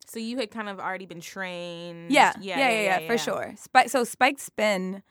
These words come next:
Speaker 2: wasn't my first time teaching.
Speaker 1: Yeah, yeah, yeah.
Speaker 2: That was, like, when I jumped out the window, out
Speaker 1: Yeah.
Speaker 2: of the window.
Speaker 1: You
Speaker 2: But
Speaker 1: kind of, like,
Speaker 2: befo-
Speaker 1: created your own
Speaker 2: Exactly,
Speaker 1: space for it.
Speaker 2: exactly. Before then, I was teaching around the city, and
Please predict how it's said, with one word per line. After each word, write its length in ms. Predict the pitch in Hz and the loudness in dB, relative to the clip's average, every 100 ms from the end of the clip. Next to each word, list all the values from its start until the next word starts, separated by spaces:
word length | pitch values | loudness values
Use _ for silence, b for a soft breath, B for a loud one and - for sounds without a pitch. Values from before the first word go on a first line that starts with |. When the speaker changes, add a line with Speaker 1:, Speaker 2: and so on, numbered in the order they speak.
| _ | _
Speaker 2:
wasn't 240 | 220 220 220 | -2 0 0
my 140 | 208 | 0
first 240 | 208 190 | -2 -6
time 140 | 190 196 | -6 -10
teaching. 380 | - - - - | -12 -16 -16 -10
Speaker 1:
Yeah, 220 | 208 180 | -6 -6
yeah, 140 | 170 175 | -4 -6
yeah. 120 | 170 | 8
Speaker 2:
That 180 | - 233 | 10 10
was, 120 | 226 | 6
like, 160 | 214 208 | 0 0
when 100 | 196 | -2
I 120 | 180 | -4
jumped 360 | - 180 180 | -2 -2 -2
out 160 | 175 170 | -4 -4
the 80 | 175 | -8
window, 260 | 180 92 - - | -10 -12 -10 -4
out 120 | 180 | -4
Speaker 1:
Yeah. 180 | 165 151 | -2 -6
Speaker 2:
of 60 | 147 | -6
the 60 | |
window. 80 | 113 | -8
Speaker 1:
You 60 | - - | -6 0
Speaker 2:
But 220 | 202 185 | 2 0
Speaker 1:
kind 120 | 196 | -2
of, 80 | 202 | -4
like, 140 | 165 | -6
Speaker 2:
befo- 120 | - | -10
Speaker 1:
created 500 | - 185 175 170 165 | -8 -6 -6 -8 -12
your 180 | 165 165 | -12 -12
own 200 | 160 165 | -12 -2
Speaker 2:
Exactly, 460 | 214 190 175 - - 220 | 2 4 2 0 -8 -10
Speaker 1:
space 80 | 214 | -14
for 140 | - | -6
it. 40 | 226 | -2
Speaker 2:
exactly. 440 | 202 185 - - | -2 -2 -6 -14
Before 380 | 208 202 240 247 | -12 -6 -2 0
then, 320 | 226 220 214 214 | 0 0 0 0
I 140 | 202 | -2
was 180 | 202 202 | -4 -8
teaching 440 | - 220 - 240 | -12 -12 -10 -10
around 240 | 240 226 233 | -8 -8 -8
the 80 | 233 | -10
city, 460 | 202 185 196 220 _ _ _ _ _ _ _ - | -14 -14 -14 -16 _ _ _ _ _ _ _ -18
and 960 | 208 196 196 196 185 190 196 196 190 | -14 -14 -14 -14 -14 -16 -16 -18 -20